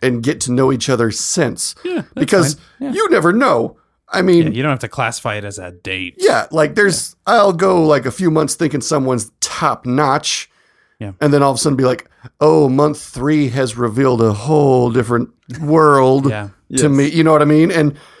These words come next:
Speaker 1: I'm
Speaker 2: Like
Speaker 1: very,
Speaker 2: the
Speaker 1: very
Speaker 2: terrible twos.
Speaker 1: leery of that sort. Terrible twos. <laughs>
Speaker 2: Uh, I don't know. <laughs> I don't know where it's going with that.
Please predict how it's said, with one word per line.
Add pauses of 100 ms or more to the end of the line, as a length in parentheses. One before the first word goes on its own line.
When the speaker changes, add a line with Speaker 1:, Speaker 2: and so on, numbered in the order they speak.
(460)
Speaker 1:
I'm
Speaker 2:
Like
Speaker 1:
very,
Speaker 2:
the
Speaker 1:
very
Speaker 2:
terrible
twos.
Speaker 1:
leery
of
that (200)
sort.
Terrible
twos.
<laughs> (600)
Speaker 2:
Uh,
I
don't (1200)
know.
<laughs>
I
don't
know
where
it's
going
with
that.